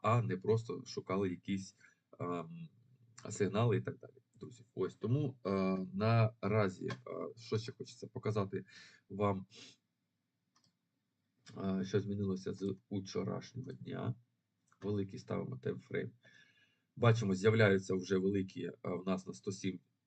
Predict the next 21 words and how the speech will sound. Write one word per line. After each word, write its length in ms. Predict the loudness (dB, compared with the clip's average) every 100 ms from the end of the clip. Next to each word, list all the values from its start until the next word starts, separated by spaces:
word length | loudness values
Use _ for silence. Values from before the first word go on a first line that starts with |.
| _ _ _ _ _
тисяч 260 | -6 -6 -8
шістсот 380 | -10 -6 -6 -2
сорок 240 | -4 -4
шість, 420 | -4 -4 -4 -2
е, 340 | 2 2 2 2
велика, 420 | 4 2 2 2
е, 240 | 2 0 -2 -4 -2 -4 -4 -6 -6
да, 240 | 0 2 2
і 120 | 2 2
ось 160 | 0
тут 200 | -4 -4
теж 300 | -2 -2 -6
у 40 | -18
нас 120 | -12
теж 220 | -8 -8
трішки 400 | -10 -12 -12 -10
з'являється. 420 | -6 -4 -4 -8 -4
Тобто, 240 | -4 -4
скажімо 380 | 0 2 2 0
так, 200 | -2 -8
сто 460 | -14 -2 2 2